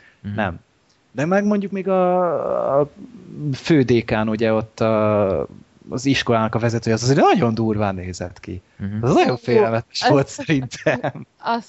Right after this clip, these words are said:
Speaker 3: para volt, de, de amúgy nekem nem tudom miért, valamiért, a, ahogy így kinézett, nem a, a viselkedése miatt, csak a megrajzolása miatt, nekem a Trónok harcából a Starkné, hogy hívják, nem jut eszembe?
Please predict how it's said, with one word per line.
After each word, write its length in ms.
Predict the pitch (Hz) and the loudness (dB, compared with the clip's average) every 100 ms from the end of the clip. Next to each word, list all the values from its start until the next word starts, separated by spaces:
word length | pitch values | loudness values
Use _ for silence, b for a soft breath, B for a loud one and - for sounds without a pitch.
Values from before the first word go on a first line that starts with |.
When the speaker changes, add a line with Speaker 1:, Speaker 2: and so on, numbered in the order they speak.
| - | -10
Speaker 3:
para 300 | 214 185 170 | -8 -6 -6
volt, 260 | 165 165 170 | -4 -6 -4
de, 160 | 202 | -6
de 260 | 214 233 214 B B B B | 0 2 2 B B B B
amúgy 300 | - 233 226 | -2 -2 0
nekem 360 | 220 226 233 214 | -2 -4 -4 -4
nem 160 | 226 | -4
tudom 260 | 294 220 180 | -2 -2 -2
miért, 320 | 170 175 190 | -4 -4 -6
valamiért, 760 | - 208 214 175 165 170 185 - | -6 -4 -2 -2 -2 -4 -4 -2
a, 480 | 180 170 170 170 175 175 180 | 0 2 2 0 0 -4 -8
ahogy 280 | 180 175 175 | -2 -2 -2
így 140 | 175 | -6
kinézett, 640 | - 175 160 156 180 196 190 | -4 -2 -2 0 0 0 0
nem 160 | 190 | -2
a, 100 | 196 - - 175 | -2 -6 -4 -4
a 80 | 160 | -2
viselkedése 720 | 170 - 131 156 151 165 170 | -4 -4 -6 -6 -6 -4 -2
miatt, 220 | 180 180 | -2 -2
csak 140 | 185 180 | -4 -2
a 40 | |
megrajzolása 720 | 185 202 170 156 160 156 - | 0 0 0 -2 -2 -2 -4
miatt, 240 | 160 170 - B - | -6 -6 -8 B -10
nekem 260 | 185 190 | -4 -2
a 80 | 190 | -2
Trónok 440 | 185 233 214 170 165 | 0 0 0 -2 -2
harcából 760 | 151 - - 170 165 185 202 202 B B | -2 -2 -2 -4 0 0 0 -2 B B
a 440 | - 175 160 160 170 | -2 0 2 2 -2
Starkné, 840 | - - 190 170 170 - 170 160 | -6 -2 0 0 -2 -10 -10 -8
hogy 240 | 170 180 - | -8 -10 -12
hívják, 320 | 190 101 170 | -10 -8 -8
nem 120 | 185 | -12
jut 120 | - | -12
eszembe? 440 | 180 - 165 92 | -14 -12 -10 -10